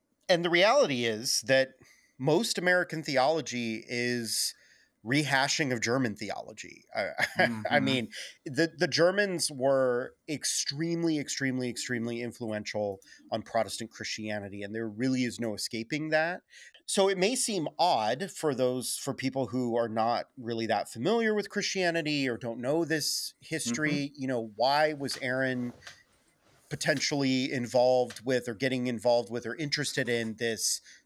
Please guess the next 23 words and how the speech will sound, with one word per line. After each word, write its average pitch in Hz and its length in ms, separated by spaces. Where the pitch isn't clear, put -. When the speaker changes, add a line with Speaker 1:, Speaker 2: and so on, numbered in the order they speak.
Speaker 1:
German 120 720
community? 135 580
Bruderhof 117 1160
means 120 680
brother 127 480
house, - 580
essentially, - 680
right? 104 180
Speaker 2:
Yep. 165 200
Speaker 1:
Um, 127 380
a-, 156 200
and 143 160
so, 147 300
you 156 160
know, 110 240
I 170 120
mean, 160 180
the 156 80
reason 160 760
is 139 340
that 139 260
there's 151 440
the, 156 280